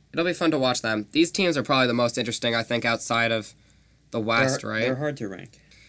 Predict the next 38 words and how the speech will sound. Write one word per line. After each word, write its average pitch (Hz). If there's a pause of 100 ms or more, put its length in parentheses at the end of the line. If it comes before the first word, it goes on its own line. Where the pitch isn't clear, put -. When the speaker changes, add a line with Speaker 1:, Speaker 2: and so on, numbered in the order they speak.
(200)
Speaker 1:
Yeah, 117
Speaker 2:
For 113
Speaker 1:
they're 107
all, 113
Speaker 2:
sure. 123
Speaker 1:
they're 120
all 135
close 120
'cause 104 (100)
Speaker 2:
The 113
West 123
is 110
a 104
whole 98
nother 90
story. 87 (140)
That 98
was 95
a -
pain 58
Speaker 1:
Yeah. 71
Speaker 2:
to 71
rank. - (200)
Speaker 1:
That 127
was 110
hard. 113 (360)
We'll 123
talk 135
about 123
that 120
in 117
the 113
West 117
videos, 113
but 110 (360)
that 117
was 107
hard. 104